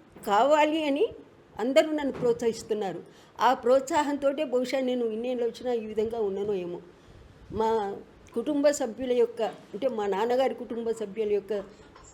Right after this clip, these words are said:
సహాయం చేయలేదు మాత్రం మా కుటుంబాలన్నీ ఈ విధంగా ఉండకపోయేది.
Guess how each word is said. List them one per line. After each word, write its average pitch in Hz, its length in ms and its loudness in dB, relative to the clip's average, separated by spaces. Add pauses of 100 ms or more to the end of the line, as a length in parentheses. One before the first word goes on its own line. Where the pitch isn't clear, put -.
(180)
సహాయం 247 420 0
చేయలేదు 202 460 4
మాత్రం 180 380 -6 (1300)
మా 190 360 -6 (100)
కుటుంబాలన్నీ 196 680 -4
ఈ 190 60 -4
విధంగా 190 400 -6
ఉండకపోయేది. 170 640 -10